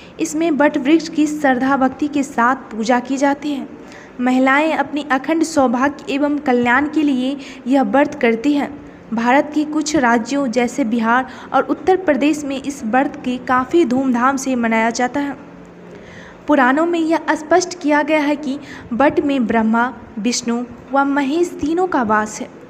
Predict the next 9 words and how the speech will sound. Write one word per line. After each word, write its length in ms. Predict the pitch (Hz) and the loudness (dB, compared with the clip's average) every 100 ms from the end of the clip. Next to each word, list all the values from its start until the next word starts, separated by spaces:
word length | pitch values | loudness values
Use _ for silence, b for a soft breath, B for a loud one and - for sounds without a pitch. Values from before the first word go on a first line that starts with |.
| B B B 226 | B B B 0
मान्यता 540 | 233 233 254 254 302 | 2 2 0 2 2
अनुसार 420 | 330 302 302 302 | 2 0 0 2
इस 180 | 302 302 | 0 -2
व्रत 320 | 220 254 302 - | 0 0 0 -2
को 200 | 262 269 - | -4 -4 -4
करने 340 | 247 240 262 302 | -4 -2 -2 -4
से 200 | 269 254 - | -4 -4 -2
पति 240 | 269 277 339 | -2 2 0
की 160 | 320 | 0